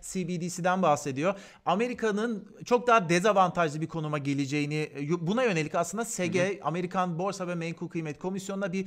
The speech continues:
Speaker 1: mektup yazıyor. Ya sen bu konuda ne düşünüyorsun? Amerika'da da bir yönden şöyle şeyler, kazanlar da kaynıyor. Yani "Biz Çin'in arkasında kalacağız, kripto paralarda Çin alıp başını gidiyor,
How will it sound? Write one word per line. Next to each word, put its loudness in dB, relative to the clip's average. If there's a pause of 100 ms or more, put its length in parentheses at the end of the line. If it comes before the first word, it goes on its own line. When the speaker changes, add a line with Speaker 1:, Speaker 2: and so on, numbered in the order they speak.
(200)
Speaker 1:
mektup -4
yazıyor. 2 (300)
Ya 6
sen 2
bu -2
konuda 4
ne 0
düşünüyorsun? -2
Amerika'da 4
da 2
bir 0
yönden 4
şöyle 6
şeyler, 6
kazanlar 6
da 2
kaynıyor. 2 (280)
Yani 2
"Biz 0
Çin'in 2
arkasında 2
kalacağız, -2
kripto -2
paralarda 6 (240)
Çin 0 (100)
alıp 2
başını -2
gidiyor, 0